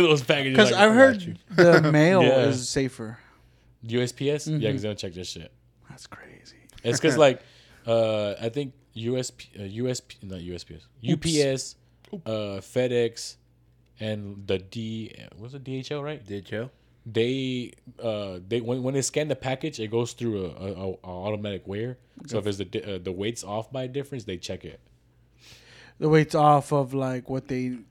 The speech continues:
Speaker 2: initially said it was?
Speaker 1: <clears throat> Yeah, if it's off, like, by a big, no, like, a big fucking amount, I guess.
Speaker 2: Mar-,
Speaker 1: what you say,
Speaker 2: margin
Speaker 1: like,
Speaker 2: or whatever.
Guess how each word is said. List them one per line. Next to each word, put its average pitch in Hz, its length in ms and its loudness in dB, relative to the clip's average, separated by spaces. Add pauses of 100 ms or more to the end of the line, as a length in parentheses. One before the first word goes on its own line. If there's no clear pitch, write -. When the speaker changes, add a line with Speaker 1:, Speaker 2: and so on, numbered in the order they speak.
(160)
Speaker 2:
initially 147 400 -2
said 156 220 0
it 156 60 0
was? 160 220 0 (120)
Speaker 1:
<clears throat> - 40 -20
Yeah, 117 160 6
if 110 100 0
it's 135 140 0
off, 127 180 4
like, 110 180 -2
by 98 180 0
a 92 60 -6
big, 110 360 -2
no, 98 220 -10
like, 92 200 -10
a 87 60 -14
big 95 320 -12 (240)
fucking 78 720 -16
amount, 90 360 -14
I 110 40 -12
guess. 117 120 -8
Speaker 2:
Mar-, 135 180 -2
Speaker 1:
what 135 100 -8
you 147 40 -8
say, 135 60 -4
Speaker 2:
margin 147 320 -2
Speaker 1:
like, 151 60 -6
Speaker 2:
or - 40 -6
whatever. 151 240 -10